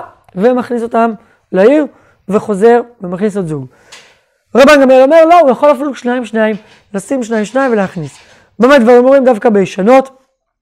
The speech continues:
אבל בחדשות, שאתה אומר, "אולי התפילין האלה בכלל לא כשרות", אז פטור. מ-, מצאם צוותים או כריכות. אם הוא מצא אותם הרבה, יש שם המון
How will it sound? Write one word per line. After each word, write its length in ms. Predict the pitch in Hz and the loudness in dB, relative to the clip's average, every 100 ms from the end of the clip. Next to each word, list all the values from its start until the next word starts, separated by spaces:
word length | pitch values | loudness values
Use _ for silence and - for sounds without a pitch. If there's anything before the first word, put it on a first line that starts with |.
| _ _ _ _ _ _ _ _ _ _ - 175 | _ _ _ _ _ _ _ _ _ _ -14 -4
אבל 200 | 220 220 | 0 0
בחדשות, 840 | 214 220 208 - 277 254 247 - _ _ _ _ | 0 -2 -2 2 4 4 2 -4 _ _ _ _
שאתה 160 | - | -4
אומר, 120 | 220 233 | 2 4
"אולי 160 | 226 | 4
התפילין 340 | 240 233 233 240 | 4 0 -2 -2
האלה 100 | 220 | -2
בכלל 260 | 196 247 | -2 -2
לא 60 | 226 | -2
כשרות", 540 | - 233 277 285 277 _ _ _ - _ _ | 0 2 4 4 0 _ _ _ -20 _ _
אז 300 | - 247 - - - | 0 2 0 -8 -10
פטור. 340 | 208 220 143 123 _ _ _ _ _ _ _ _ _ - | -4 -2 -4 -8 _ _ _ _ _ _ _ _ _ -6
מ-, 300 | 220 233 220 | -6 -2 -2
מצאם 460 | 220 247 247 302 339 - _ | 0 2 2 2 0 -6 _
צוותים 540 | - 208 220 226 302 285 | -12 -4 -2 -2 -4 -4
או 80 | |
כריכות. 640 | - 208 139 147 - _ _ _ _ _ _ - | -6 -12 -12 -18 -20 _ _ _ _ _ _ -6
אם 60 | 302 | -4
הוא 140 | 285 | -2
מצא 200 | 240 262 | -2 -2
אותם 280 | 262 262 240 - _ _ | 0 0 -2 -6 _ _
הרבה, 300 | 196 214 220 226 - - _ _ _ _ _ - | 2 4 6 4 0 -14 _ _ _ _ _ -4
יש 140 | 247 | 0
שם 140 | 285 269 | 0 0
המון 460 | 254 320 311 202 | 2 4 4 0